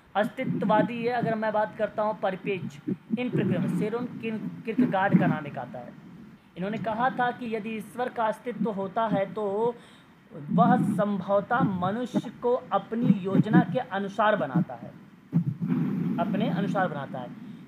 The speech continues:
तो एक चिंतन है यहाँ पे, अस्तित्व की प्रकृति अलग-अलग होती है और प्रत्येक व्यक्ति के लिए व्यक्तिगत होती है।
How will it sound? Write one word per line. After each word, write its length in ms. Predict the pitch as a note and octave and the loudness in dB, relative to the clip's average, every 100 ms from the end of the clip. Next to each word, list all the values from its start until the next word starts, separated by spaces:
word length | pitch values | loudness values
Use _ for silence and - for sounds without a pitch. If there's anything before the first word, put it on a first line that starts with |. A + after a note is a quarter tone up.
| - | 0
तो 120 | B3 B3 - - - | 0 0 -10 -14 -4
एक 200 | A#3+ - - - - - - | -4 -4 -10 -12 -8 -8 -2
चिंतन 420 | B3+ B3 G#3 G3+ | 0 2 6 6
है 200 | - - - - - - - - - - - - - - - | 4 0 -4 -6 -10 -12 -14 -14 -16 -12 -2 0 2 -2 -2
यहाँ 220 | E3+ G3 A3 | -2 0 0
पे, 160 | G#3 A3 - - - - - - | 2 2 0 -4 -10 -12 -8 0
अस्तित्व 500 | G3+ - C4+ - - | 0 0 -4 -2 2
की 180 | - - - | 2 2 0
प्रकृति 480 | A3+ - A3+ - C#4 - | -2 0 0 -2 -4 0
अलग-अलग 420 | A3 C#4 A#3+ G3+ D#3+ | 4 6 4 2 0
होती 240 | C3+ - | 0 2
है 160 | - - - | 2 -2 -4
और 100 | G3+ G3+ | -2 -2
प्रत्येक 400 | G#3+ - C4 C#4+ | -2 2 2 2
व्यक्ति 320 | B3+ B3 - - | 2 0 -2 -4
के 160 | C4+ | 0
लिए 120 | C4 | 2
व्यक्तिगत 480 | B3+ A3+ - A#3 A3+ | 2 2 0 -2 -2
होती 220 | E3+ E3+ | -4 -10
है। 120 | E3 | -12